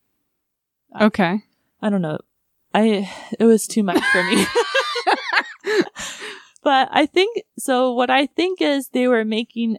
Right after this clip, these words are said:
Speaker 2: energy use calculations to determine the efficiency of a new, a potential new type of power plant.
Speaker 1: Okay.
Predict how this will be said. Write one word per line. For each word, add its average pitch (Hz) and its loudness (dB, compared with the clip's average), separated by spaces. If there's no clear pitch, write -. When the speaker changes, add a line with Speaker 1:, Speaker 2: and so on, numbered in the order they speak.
Speaker 2:
energy 214 -2
use 202 -6
calculations 277 0
to 240 2
determine 208 0
the 208 2
efficiency 277 0
of 202 2
a 202 0
new, 214 -2
a 190 2
potential 226 0
new 208 -2
type 180 -4
of 175 -6
power 170 0
plant. - -12
Speaker 1:
Okay. 202 4